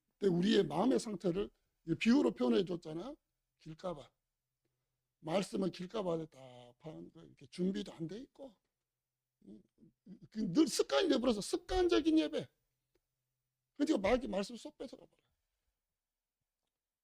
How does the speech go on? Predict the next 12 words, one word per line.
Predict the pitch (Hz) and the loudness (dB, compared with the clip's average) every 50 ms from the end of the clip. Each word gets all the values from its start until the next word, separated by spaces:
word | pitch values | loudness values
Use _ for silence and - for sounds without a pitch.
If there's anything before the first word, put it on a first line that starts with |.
| _ | _
그다음에 | - 165 208 226 226 233 254 269 - - _ _ _ _ _ _ | -4 0 2 4 4 4 2 0 -2 -8 _ _ _ _ _ _
돌장마 | - - - - 226 302 277 254 240 214 170 | -4 0 0 2 4 4 4 4 4 4 2
예배. | 170 165 160 151 - - _ _ _ _ _ _ _ _ _ _ _ _ _ _ _ _ _ _ _ _ _ _ _ _ _ _ - 185 | 0 0 -2 -8 -14 -16 _ _ _ _ _ _ _ _ _ _ _ _ _ _ _ _ _ _ _ _ _ _ _ _ _ _ -2 2
은혜는 | 226 254 302 349 349 339 339 311 247 | 6 8 8 10 10 8 8 6 6
되는데 | 233 240 262 269 254 254 277 254 190 - _ _ _ _ _ _ _ _ _ _ _ _ _ _ _ _ | 6 4 4 4 4 4 4 4 2 0 _ _ _ _ _ _ _ _ _ _ _ _ _ _ _ _
말씀을 | - 175 175 226 294 294 - 339 294 294 285 | -8 -2 2 4 4 4 4 4 4 4 6
놓-, | 269 262 262 214 | 4 4 4 4
놓쳐버렸네요. | 233 240 233 - 269 240 254 247 233 233 233 240 254 - _ _ _ _ _ _ _ _ _ _ _ _ _ _ _ - | 2 2 2 2 0 2 2 0 0 0 -2 -4 -6 -12 _ _ _ _ _ _ _ _ _ _ _ _ _ _ _ -8
뿌리를 | - 480 622 622 640 523 381 339 | -8 -6 -6 0 4 6 8 8
내리지는 | 330 302 302 240 247 294 254 | 10 10 8 8 6 6 6
못해. | 226 208 214 220 214 | 6 4 4 2 2
뿌리를 | 196 - 311 330 330 302 254 226 - - | 2 2 2 2 2 4 2 -2 -4 -6